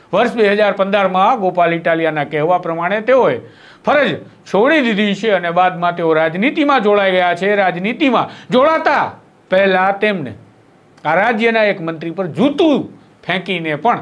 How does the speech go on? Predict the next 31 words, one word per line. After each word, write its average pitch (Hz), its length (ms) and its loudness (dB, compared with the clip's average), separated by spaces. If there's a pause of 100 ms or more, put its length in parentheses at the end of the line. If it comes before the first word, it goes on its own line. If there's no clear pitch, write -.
(240)
એક 147 200 -8
કેસ 190 300 -4
વહોરી 170 360 -2
લીધો 156 300 -4
છે. 156 180 -8
બાદમાં 165 480 -2
પાટીદાર 151 440 -4
આંદોલન 190 440 0 (260)
અને 175 140 0
હવે 165 180 2
આમ 156 200 2
આદમી 156 260 -4
પાર્ટી 185 440 -2
અને 147 140 -6
વિધાનસભાની 156 720 -2
ચૂંટણી 180 400 -10
પણ 147 180 -12
તેઓ 143 300 -8
સુરતથી 151 520 -10
લડી 156 220 -6
ચૂક્યા 139 360 -8
છે. 165 200 -10 (280)
આ 190 100 2
બધું 190 440 2
જ 262 140 -2
થઈ 190 140 2
ગયું, 175 300 -2
પણ 156 140 -4
પોલીસ 185 440 -6
ચોપડા 147 320 -6
પરથી 143 480 -8